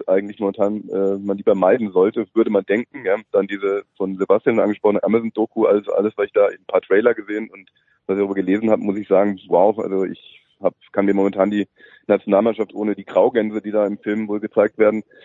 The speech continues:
<clears throat> kaum noch vorstellen. Also, ähm, das, ich bin gestern gerade noch am D F B vorbeigefahren, witzigerweise, hab da auch gesehen, das passt irgendwie alles ins Bild, weil auch Sebastian sagt, ähm, da ist ja das,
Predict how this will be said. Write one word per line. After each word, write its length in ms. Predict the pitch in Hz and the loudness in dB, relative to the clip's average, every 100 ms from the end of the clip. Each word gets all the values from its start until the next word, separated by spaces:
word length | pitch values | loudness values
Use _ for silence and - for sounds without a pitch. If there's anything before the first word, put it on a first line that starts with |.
| - _ _ _ | -20 _ _ _
<clears throat> 220 | - 185 135 | 2 2 4
kaum 160 | 117 | 2
noch 120 | 113 - | 2 2
vorstellen. 480 | 107 - 113 131 | 0 2 0 0
Also, 320 | 117 107 113 110 | -4 0 0 2
ähm, 360 | 113 110 107 - _ _ _ _ _ _ 220 202 - 143 _ | 2 0 -4 -10 _ _ _ _ _ _ -20 -20 -20 -20 _
das, 180 | - 208 - - - | 0 0 -2 -18 -10
ich 140 | 120 107 | -10 0
bin 100 | 127 | 2
gestern 280 | 127 - 117 | 2 2 0
gerade 160 | 117 | 0
noch 40 | 120 | 0
am 100 | 110 | -2
D 100 | 113 | -6
F 100 | - | -4
B 120 | 147 | -2
vorbeigefahren, 540 | 135 - 104 107 107 | -2 -2 -4 -6 -10
witzigerweise, 440 | 107 110 101 101 107 | -10 -6 -2 0 0
hab 100 | - | -2
da 60 | |
auch 120 | 101 | -2
gesehen, 300 | - 101 107 | -4 -10 -12
das 100 | - | -12
passt 220 | _ - 117 | _ -10 -10
irgendwie 200 | 110 - | -6 -4
alles 200 | 107 110 | -4 -6
ins 80 | 107 - | -20 -4
Bild, 220 | 120 - | -4 0
weil 140 | 104 | 2
auch 100 | 98 - _ - | 2 -2 _ -20
Sebastian 420 | 98 98 - 120 | 0 0 2 0
sagt, 180 | 107 113 _ _ - - - _ | 2 -2 _ _ -20 -20 -20 _
ähm, 180 | 101 98 | 0 2
da 100 | 98 | 2
ist 100 | 95 | 2
ja 100 | 117 | 2
das, 140 | 104 | 2